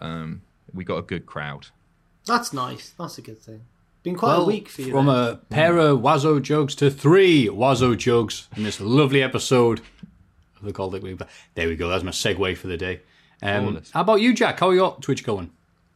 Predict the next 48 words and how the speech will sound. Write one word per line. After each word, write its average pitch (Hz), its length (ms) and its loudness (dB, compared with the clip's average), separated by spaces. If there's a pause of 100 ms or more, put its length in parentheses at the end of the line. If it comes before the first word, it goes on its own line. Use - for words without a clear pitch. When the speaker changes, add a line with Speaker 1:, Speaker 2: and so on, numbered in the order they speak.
(120)
Speaker 2:
Yeah, 214 380 2
yeah. 208 360 2
Well, 175 180 0
the 180 100 -2
main 214 240 0
talking 196 360 -2
point 156 220 -2
this 175 200 -4
week 135 160 -2
was 127 140 -6
what 143 120 -2
happened 135 220 -6
to 131 120 -10
Adam, 151 380 -4 (220)
uh, 139 180 -6
the, 123 160 -10 (100)
the 143 80 -8
night 139 220 -6
before. 139 460 -6
So 139 480 -2 (240)
that 254 180 -2
was 190 140 0
what 196 120 -2
the 170 60 -4
chat 175 240 -2
were 156 60 -6
mainly 160 300 -2
talking 160 380 -4
about. 135 380 -10 (460)
Um, 143 640 0 (380)
Cultaholic 170 460 0
F 165 140 -6
C 165 420 -2 (120)
are 151 480 -2
in 160 360 -8
the 156 100 -6
new. 165 340 -4
We're 156 160 -4
in 165 60 -2
our 160 120 -4
new 165 220 2
league 156 320 0
now. 151 400 -8 (440)
Speaker 1:
The 127 80 -6
Speaker 2:
Uh, 131 40 -4
Speaker 1:
Champions 117 640 -4
Speaker 2:
um, 92 60 -8
Speaker 1:
League? 82 240 -12